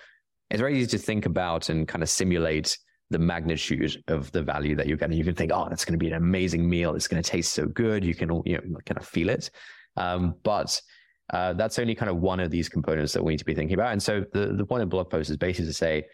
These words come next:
"Hey, I think we sort of systematically underestimate this other component, which is, uh, the kind of frequency at which you get value from things." And actually, um, if we were really thinking about this, uh, you know, logically, rationally, however you wanna put it,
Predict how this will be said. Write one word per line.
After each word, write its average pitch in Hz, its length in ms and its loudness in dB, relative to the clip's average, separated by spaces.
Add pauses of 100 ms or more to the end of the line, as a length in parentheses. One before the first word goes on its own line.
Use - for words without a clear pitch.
(200)
"Hey, 90 180 2
I 92 120 0
think 117 280 -2
we 92 200 4
sort 92 160 -2
of 90 80 0
systematically 87 840 0
underestimate 85 880 0 (240)
this 87 140 2
other 98 160 2
component, 78 540 0
which 78 180 -2
is, 76 260 0 (360)
uh, 76 320 0
the 85 80 0
kind 85 160 -2
of - 60 -4
frequency 98 500 0
at - 100 0
which 76 180 -2
you 78 60 0
get - 160 0
value 50 260 -2
from - 180 -4
things." - 360 -4 (220)
And 87 100 -2
actually, 85 640 0 (320)
um, 78 420 0
if - 180 -2
we 87 100 2
were 85 160 2
really 110 180 2
thinking 90 340 0
about 76 240 -2
this, 73 320 0
uh, 73 300 -2
you 71 120 -2
know, 76 80 -2
logically, 78 440 0
rationally, 76 400 -2
however 76 220 -2
you 76 100 2
wanna 73 160 0
put 107 160 0
it, - 220 -2